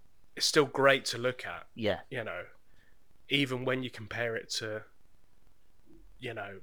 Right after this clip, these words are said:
Speaker 1: even other entries in this list, even the, the one that we just said, like, I think Bug's Life still has slightly better animation and detail than Toy Story, but it doesn't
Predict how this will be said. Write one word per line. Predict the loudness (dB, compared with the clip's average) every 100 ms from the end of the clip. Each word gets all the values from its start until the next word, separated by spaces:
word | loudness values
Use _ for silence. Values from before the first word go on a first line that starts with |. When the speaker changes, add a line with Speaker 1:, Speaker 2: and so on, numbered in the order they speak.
| 0
Speaker 1:
even | 2 4 4 0 0
other | 0 2 2 2 0 -4 -12 -18 -18 -18 -8 0
entries | 0 0 -2 -2 -2
in | -2
this | -2 0 4
list, | 4 2 -2 -6
even | -4 -2 0 0 0
the, | 4 4 4 2 0
the | 2
one | 4 4
that | 0 -2
we | -2
just | 0 0 4
said, | 4 2 -2 -6
like, | -2 -2 -4 -10 -20 -20 -20 -14 0
I |
think | 8 8 8 -6 -16 -18 2
Bug's | 4 4 4
Life | 4 4 2 -4
still | 2 4 6
has | 2 0 -6 -12 -18 -18 -18 -18 -8
slightly | 0 6 6 4
better | 2 2 2 0 -2 -10 -16 -10 -4
animation | -2 0 0 0 -2 -4
and | -2
detail | -2 -2 0 0
than | 0 -6 -6
Toy | 2 4
Story, | 4 -2 -4 -4 -6 -10 -18 -20 -20 -20 4 10
but |
it | 12
doesn't | 12 12 8